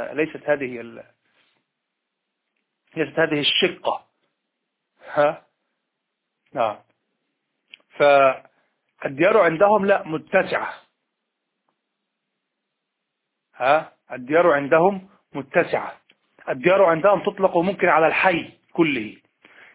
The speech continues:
كلمة دار، دار فلان، ها؟ تجد عرصات للدار، يعني تجد أفنية للدار، تجد مساحات مفتوحة في داخل الدار، هناك فناء.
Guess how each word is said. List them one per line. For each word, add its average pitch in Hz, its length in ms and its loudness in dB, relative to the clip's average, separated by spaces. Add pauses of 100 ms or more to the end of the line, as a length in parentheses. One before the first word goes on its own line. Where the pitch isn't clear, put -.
كلمة 202 260 4
دار، 190 420 4
دار 185 220 2
فلان، 165 520 2 (760)
ها؟ 135 400 0 (100)
تجد 208 300 0
عرصات 180 720 4
للدار، 147 440 -2 (680)
يعني 120 140 -6
تجد 180 260 -2 (260)
أفنية 180 540 0
للدار، 147 560 0 (800)
تجد 185 280 0
مساحات 175 600 2
مفتوحة 185 520 0
في 170 120 -2
داخل 170 280 0
الدار، 143 300 2
هناك 170 280 -2
فناء. 156 460 -2